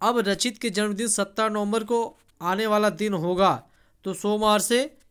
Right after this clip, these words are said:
चार दिन आगे, है ना? सोमवार से चार दिन आगे,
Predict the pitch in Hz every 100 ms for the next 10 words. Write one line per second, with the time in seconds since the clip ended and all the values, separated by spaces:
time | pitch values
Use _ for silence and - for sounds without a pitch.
0 | _ - 190 196 202 226 180 180 170 127
1 | - _ _ _ _ _ _ 180 233 220
2 | - - _ _ _ _ _ - 180 220
3 | 208 180 208 247 285 _ _ _ - 185
4 | 190 190 247 - 175 170 165 127